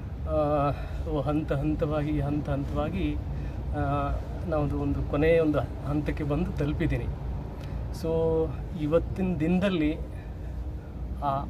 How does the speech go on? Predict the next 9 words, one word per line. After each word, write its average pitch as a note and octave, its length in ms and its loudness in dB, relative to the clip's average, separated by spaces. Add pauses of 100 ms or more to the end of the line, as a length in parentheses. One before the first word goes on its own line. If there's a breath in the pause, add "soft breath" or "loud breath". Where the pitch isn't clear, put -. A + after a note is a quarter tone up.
ಆನಂದ F3 380 4
ಅಂದ್ರೆ D#3+ 280 2
ಏನು D3 180 0
ಅನ್ನೋದನ್ನು C#3+ 580 0 (640 loud breath)
ಗುರುಗಳು G3 500 2 (600)
ತಮ್ಮ C#3+ 220 4
ಒಂದು C3+ 840 -2
ಸಾಧನೆ D3+ 380 2
ಮುಖಾಂತರ D3+ 520 2